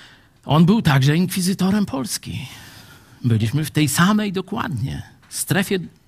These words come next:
kościelno-religijnej. Niemcy i Polska. I dlatego też,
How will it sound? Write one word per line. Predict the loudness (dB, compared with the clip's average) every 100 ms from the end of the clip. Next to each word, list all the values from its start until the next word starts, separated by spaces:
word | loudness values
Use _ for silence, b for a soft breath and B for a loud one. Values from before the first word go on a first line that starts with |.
| -6
kościelno-religijnej. | -6 -2 0 0 0 0 0 2 2 2 2 -2 -10 -14 b b b b
Niemcy | 2 2 2 -2 -8 -8 -14 _ -8
i | -6
Polska. | -4 -6 -6 -8 -14 -16 -18 _ _ _ B B B B B B B -2
I | 2 4 4
dlatego | 4 4 4 2 2 -4 -10 -20 _ _ _ _ _ _
też, | 0 0 -2